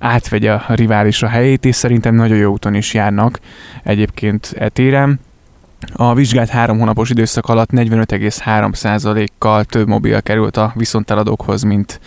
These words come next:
egy évvel korábban, ez pedig összesítésben tizenhárom és fél százalékos piaci részesedéshez volt elég, amivel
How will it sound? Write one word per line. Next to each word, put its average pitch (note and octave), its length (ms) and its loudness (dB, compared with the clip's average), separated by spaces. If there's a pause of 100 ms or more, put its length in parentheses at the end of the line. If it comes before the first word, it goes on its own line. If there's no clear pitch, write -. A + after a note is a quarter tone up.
(220)
egy A2+ 180 0
évvel A2 220 2
korábban, B2+ 420 0
ez A2+ 140 0
pedig A2+ 240 0
összesítésben A2+ 920 0 (240)
tizenhárom A2 440 0
és A2 120 -2
fél A2+ 180 0
százalékos G#2+ 580 -2
piaci A2 520 -2
részesedéshez G#2+ 920 -4
volt G#2+ 220 -2
elég, B2+ 220 0
amivel A#2+ 460 2